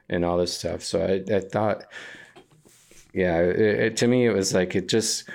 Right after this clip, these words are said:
I was like, I could see why I liked this when I was twelve, but I, it just doesn't hold, hold for me anymore. And she, she didn't, like, I remember I was like, "Oh yeah, I, I like her." You know, she's, you know, I li-, liked her in Cheers, but I didn't,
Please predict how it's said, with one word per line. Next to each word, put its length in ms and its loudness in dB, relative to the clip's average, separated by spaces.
I 80 -2
was 180 0
like, 140 0
I 100 -2
could 200 -2
see 200 0
why 220 2
I 20 2
liked 240 0
this 240 0
when 100 0
I 100 0
was 160 -2
twelve, 480 -2
but 120 2
I, 60 2
it 420 0
just 240 -4
doesn't 460 0
hold, 440 -2
hold 340 -4
for 120 -4
me 120 2
anymore. 460 0
And 260 2
she, 380 0
she 200 0
didn't, 360 0
like, 160 0
I 40 2
remember 380 4
I 40 6
was 120 0
like, 140 0
"Oh 120 2
yeah, 200 2
I, 220 2
I 20 0
like 260 0
her." 480 2
You 120 0
know, 200 2
she's, 380 0
you 80 0
know, 220 0
I 40 0
li-, 360 -4
liked 240 -4
her 100 2
in 100 2
Cheers, 460 0
but 160 2
I 80 4
didn't, 360 0